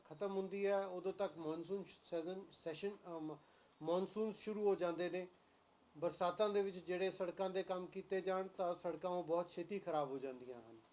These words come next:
ਇਸ ਲਈ ਉਹਨਾਂ ਦੇ ਕੇਸ ਦੇ ਵਿੱਚ ਵੀ ਇਹੀ ਫੈਸਲਾ ਕੀਤਾ ਗਿਆ ਕਿ ਬਜਟ ਐਡਵਾਂਸ ਵਿੱਚ ਦੱਸ ਦਿਓ, ਤਾਂ ਜੋ ਆਪਣੀ ਟੈਂਡਰਿੰਗ ਕਰ ਲੈਣ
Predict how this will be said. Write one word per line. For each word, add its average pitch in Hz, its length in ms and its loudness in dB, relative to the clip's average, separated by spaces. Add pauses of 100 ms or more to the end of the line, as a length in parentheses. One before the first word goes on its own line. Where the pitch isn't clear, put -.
(400)
ਇਸ 170 180 -4
ਲਈ 208 140 2
ਉਹਨਾਂ 202 240 6
ਦੇ 202 140 6
ਕੇਸ 190 280 0
ਦੇ 190 120 0
ਵਿੱਚ 190 200 -4
ਵੀ 190 100 2
ਇਹੀ 196 140 0
ਫੈਸਲਾ 180 420 -2
ਕੀਤਾ 180 340 -2
ਗਿਆ 190 180 0
ਕਿ 202 140 -6
ਬਜਟ 156 440 0
ਐਡਵਾਂਸ 160 500 0
ਵਿੱਚ 196 120 -6 (100)
ਦੱਸ 156 200 0
ਦਿਓ, 190 260 0 (480)
ਤਾਂ 170 120 4
ਜੋ 180 180 4
ਆਪਣੀ 185 300 4
ਟੈਂਡਰਿੰਗ 175 480 0
ਕਰ 180 140 4
ਲੈਣ 202 220 0